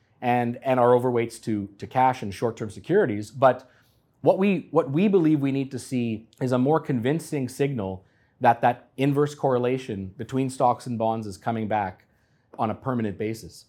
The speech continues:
And, and again, one thing I would, I would add, and I, I don't wanna miss this, is we do, we, we don't believe that the Fed or the Bank of Canada is going to be in a rush to cut interest rates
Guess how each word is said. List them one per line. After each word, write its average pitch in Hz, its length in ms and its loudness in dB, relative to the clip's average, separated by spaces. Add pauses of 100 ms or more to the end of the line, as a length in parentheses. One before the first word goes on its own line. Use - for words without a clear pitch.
And, 160 260 -4
and 147 100 0
again, 151 300 2
one 160 180 4
thing 220 120 -4
I 156 100 4
would, 120 180 0 (120)
I 123 80 -2
would 113 140 0
add, 127 260 6
and 110 120 -2
I, 113 160 -6
I 117 100 -6
don't 135 180 -2
wanna 117 160 -4
miss 127 200 -6
this, 98 240 -8
is 107 260 -6 (840)
we 175 120 2
do, 156 520 4 (100)
we, 160 300 0
we 156 100 2
don't 208 300 4
believe 123 440 0
that 110 200 0
the 117 60 -8
Fed 135 300 0
or 120 80 4
the 113 100 0
Bank 117 220 -4
of 113 100 -10
Canada 107 480 -4 (200)
is 123 160 -4
going 131 140 0
to 135 60 0
be 127 120 2
in 117 60 -2
a 113 60 -2
rush 117 540 -2 (440)
to 151 100 -6
cut 139 320 0
interest 127 380 -6
rates 104 380 -6